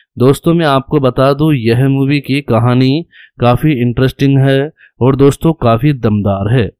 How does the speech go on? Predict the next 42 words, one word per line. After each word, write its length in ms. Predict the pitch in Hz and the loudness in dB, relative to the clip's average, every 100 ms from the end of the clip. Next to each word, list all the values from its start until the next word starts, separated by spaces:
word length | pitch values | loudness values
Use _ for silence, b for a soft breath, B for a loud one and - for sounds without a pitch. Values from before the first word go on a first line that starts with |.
| _ _ _ | _ _ _
आप 300 | 117 135 151 | 2 2 2
इस 160 | 165 147 | 0 2
मूवी 300 | 147 143 156 | 0 0 -2
को 220 | - 156 | 2 2
ज़रूर 320 | 110 117 131 | 2 2 2
से 220 | 123 151 127 | 2 0 0
ज़रूर 340 | 113 120 135 - | 2 2 0 -2
एंजॉय 320 | 113 113 123 | -2 0 0
कीजिएगा। 800 | - 113 123 131 131 131 127 143 B B B B 104 | 0 -4 -2 -2 0 0 0 -2 B B B B -6
यह 340 | 107 127 156 | 0 0 0
मूवी 300 | 156 151 156 | -2 -2 -4
के 180 | 147 160 | -2 -2
बारे 300 | 135 120 131 | 0 0 0
में 200 | 143 147 | 0 0
बात 260 | 113 120 - | 0 -2 -2
करें 220 | 139 139 | -2 0
तो 100 | 143 | 2
दोस्तों, 360 | 131 127 160 | 2 0 -2
यह 320 | 139 110 113 135 | -2 -2 -2 0
मूवी 320 | 139 139 143 | 0 0 -2
का 220 | - 123 123 143 B B B 104 | 0 0 0 -2 B B B -4
YouTube 360 | 107 131 160 151 | 0 2 0 0
प्रीमियर 380 | 139 131 139 135 | 0 2 2 2
हमें 280 | 123 135 147 | 2 0 0
अभी 280 | 113 120 135 | -2 0 0
तक 220 | 135 131 | -2 -2
देखने 420 | 117 113 - 123 | -2 -2 0 -2
को 180 | 117 139 | 0 0
नहीं 280 | 110 113 139 | 2 2 2
मिला 320 | 123 104 98 | 2 0 0
है 220 | 113 123 90 _ b b b | 0 -2 -4 _ b b b
और 140 | 123 | -2
दोस्तों, 360 | 135 139 - 170 | 2 2 2 -2
यह 300 | 139 120 143 | 2 0 2
मुश्किल 460 | 131 117 - 147 143 | 0 -2 -2 0 2
ही 120 | 165 | 2
हमें 280 | 139 127 147 | 2 2 0
YouTube 400 | 127 113 110 127 | 2 0 0 -2
पर 200 | - 139 | 0 -2
देखने 400 | 120 110 127 131 | 0 -2 0 -2
को 180 | 127 131 | 0 0
मिले। 300 | 127 127 | 2 2